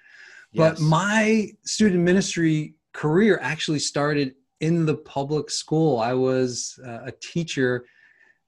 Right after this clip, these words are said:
Speaker 1: I'm an East Coast boy who ended up on the West Coast. I was,
Speaker 2: Oh.
Speaker 1: uh, yeah, a teacher in the, the Seattle, uh, public schools. And I discovered I loved s-, teaching students. I loved teaching English,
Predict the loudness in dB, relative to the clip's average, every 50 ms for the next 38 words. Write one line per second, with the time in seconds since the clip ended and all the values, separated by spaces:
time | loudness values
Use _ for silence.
0 | _ _ -6 -6 -6 -4 -2 -2 -2 0 2 2 2 2 2 0 0 2 2 4
1 | 2 2 0 0 0 -2 0 0 -2 0 0 0 0 0 -2 -4 -4 -2 -2 -2
2 | -2 -4 -8 -12 -12 -8 -6 -4 -2 -2 -2 -2 -2 -2 -2 -2 0 -2 -2 -4
3 | -6 -12 -16 _ _ _ _ _ _ -12 -8 -8 -8 -8 -6 -4 -2 -2 0 0
4 | -2 -2 -2 -2 0 0 0 0 -2 -2 -4 -6 -8 -8 -8 -6 -2 -2 0 0
5 | 0 -2 -4 -6 -8 -12 -16 _ _ -14 -14 -12 -14 -10 -8 -6 -4 -4 -6 -6
6 | -8 -4 -2 0 0 0 0 -2 -6 -8 -12 _ _ _ _ _ -20 _ _ _
7 | _ _ _ _ -4 -2 -2 0 0 0 0 0 -2 -4 -4 -6 -10 _ _ _
8 | _ _ _ _ _ _ -8 -6 -4 -4 -4 -4 -4 0 0 0 2 2 0 -2
9 | -2 -2 -4 -6 -4 -2 0 2 4 4 4 4 2 2 0 0 -2 -2 -4 -8
10 | -10 -14 _ -14 -12 -10 -10 -12 _ _ _ -4 -2 0 0 0 0 0 0 0
11 | -2 -2 0 2 4 4 4 2 0 -2 -4 -6 -10 -12 -10 -8 -8 -6 -4 -2
12 | -2 0 0 0 0 0 -2 -4 -6 -4 -4 -4 -2 -2 -4 -4 -4 -4 -6 -8
13 | -10 _ -4 0 0 0 0 0 -2 -6 -8 -10 -14 -16 -16 -20